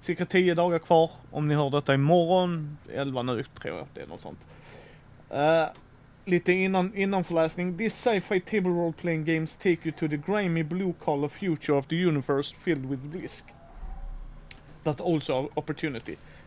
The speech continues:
Death in Space presents a vision of space where technology is broken and dirty, and society is harsh and desperate. The player character make up a crew with their own spacecraft or station, and take on the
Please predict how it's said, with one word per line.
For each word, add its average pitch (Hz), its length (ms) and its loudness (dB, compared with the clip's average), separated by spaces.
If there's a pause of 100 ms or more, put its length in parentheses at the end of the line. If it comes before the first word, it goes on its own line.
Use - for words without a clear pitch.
Death 214 280 8
in 180 120 4
Space 165 460 0
presents - 460 -4
a 165 60 0
vision 156 420 -2
of 143 80 -6
space - 420 0
where 151 80 0
technology 147 680 0
is 143 100 -4
broken 151 480 0
and 131 160 -4
dirty, 131 420 -2 (420)
and 151 140 0
society 151 520 2
is 143 100 -4
harsh 151 420 0
and 143 160 -4
desperate. - 400 -6 (640)
The 170 80 -2
player 202 260 6
character 185 400 4
make 180 300 0
up 175 140 0
a 160 40 -8
crew 196 300 0
with 147 200 -2
their 160 180 0
own 175 180 -2
spacecraft 160 640 -2
or 151 160 -2
station, 147 580 -6 (300)
and - 100 -8
take 170 260 2
on 160 240 0
the 143 180 -2